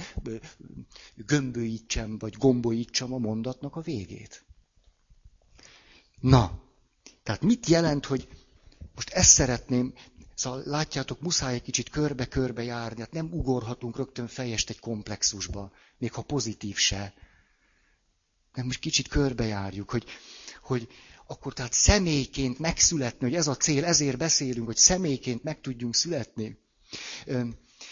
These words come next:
van itt ez a híres főparancs. Szeresd Uradat, Istenedet teljes szívedből, teljes lelkedből, minden erődből, vagy elmédből, mindegy, több változat van, de a lényeg, hogy teljes.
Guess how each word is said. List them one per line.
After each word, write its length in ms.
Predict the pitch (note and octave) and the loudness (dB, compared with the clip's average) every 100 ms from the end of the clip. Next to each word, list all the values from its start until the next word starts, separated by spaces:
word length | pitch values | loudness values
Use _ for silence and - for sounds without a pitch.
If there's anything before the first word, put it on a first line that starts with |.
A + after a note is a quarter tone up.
| - - | -16 -8
van 200 | B2 G#3 | 0 4
itt 180 | G3 - | 4 2
ez 120 | C#3 | 0
a 40 | A#2+ | 0
híres 460 | F3 F#3 C#3 - | -2 0 2 2
főparancs. 800 | - B2+ A2 G#2 G2 F2+ F2 - - _ _ _ _ _ _ _ - - - | 2 0 0 -4 -6 -6 -2 -2 -2 _ _ _ _ _ _ _ -10 -6 2
Szeresd 640 | - F3 F3+ F#3 E3+ - | 4 6 6 4 2 0
Uradat, 440 | F#3+ D#3 D3 B2+ F3 | 2 2 4 2 0
Istenedet 580 | F3 - D3+ C#3+ C3+ - | 2 2 0 -2 -4 -4
teljes 420 | E3+ E3+ E3+ D3+ | -4 -4 -2 4
szívedből, 640 | - E3 D3+ D3 C#3 B2+ | 4 2 -4 -6 -4 -6
teljes 400 | - E3 D3+ - | -4 -6 -4 -2
lelkedből, 540 | D3+ D#3 D3+ C#3 B2+ B2 | -2 -4 -6 -8 -6 -6
minden 320 | E3 C3+ A#2 | -6 -4 -4
erődből, 600 | D#3 D3+ C#3+ C3+ C#3+ C3 | -2 -2 -4 -4 -4 -4
vagy 160 | G#2+ | -4
elmédből, 680 | D3+ D#3+ D3 D3 C#3 C3+ C3 | -4 -4 -2 -4 -4 -4 -4
mindegy, 340 | C#3+ D3 - | -4 -8 -8
több 200 | - C#3 | -6 -6
változat 540 | B2+ C3+ B2 A#2 A2 - | -2 -4 -4 -6 -6 -4
van, 200 | E3+ E3 | -4 -2
de 60 | |
a 40 | C3+ | 0
lényeg, 220 | C#3+ B2 | 0 -2
hogy 160 | A#2+ - | -4 -4
teljes. 680 | A2 G#2 G2+ - - _ | -6 -4 -2 -2 -2 _